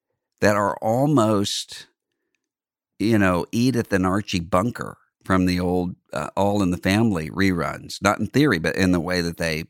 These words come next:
they practice them. And some of these, you know, a lot of these hyper complementarian people, uh, for whom everything is about male headship,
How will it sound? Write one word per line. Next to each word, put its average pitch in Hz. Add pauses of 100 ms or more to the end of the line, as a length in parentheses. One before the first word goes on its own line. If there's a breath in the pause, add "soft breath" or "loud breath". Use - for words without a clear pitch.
they 80
practice 101
them. - (540 loud breath)
And 117
some 165
of 165
these, 101 (180)
you 110
know, 92 (220)
a 87
lot 90
of 87
these 82 (380 soft breath)
hyper 170
complementarian 104 (100)
people, 87 (360 soft breath)
uh, 85
for 101
whom 101 (160)
everything 127 (420)
is 92
about 87 (400)
male 101
headship, 98